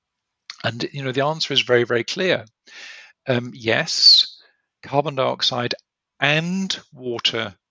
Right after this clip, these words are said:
together, and that's the important thing to remember, carbon dioxide and water together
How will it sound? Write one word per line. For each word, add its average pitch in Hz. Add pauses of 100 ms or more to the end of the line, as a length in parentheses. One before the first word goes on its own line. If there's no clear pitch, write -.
(100)
together, 110 (500)
and 135
that's 170
the 151
important 123
thing 117
to -
remember, 104 (520)
carbon 147
dioxide 123 (480)
and 160 (120)
water 120 (120)
together 107